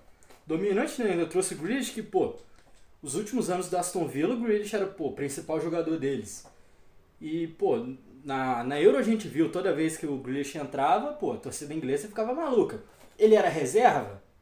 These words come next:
Porque Southgate, né? Mas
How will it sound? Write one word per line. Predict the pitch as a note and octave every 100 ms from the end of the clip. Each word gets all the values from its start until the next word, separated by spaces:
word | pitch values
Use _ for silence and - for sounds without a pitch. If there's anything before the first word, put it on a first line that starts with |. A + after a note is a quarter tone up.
| _ -
Porque | A3+ - - G#3+ A#3+ -
Southgate, | - G3+ G#3+ C4 F3 - -
né? | C3 C#3+
Mas | A#2+ D3 A3 - - -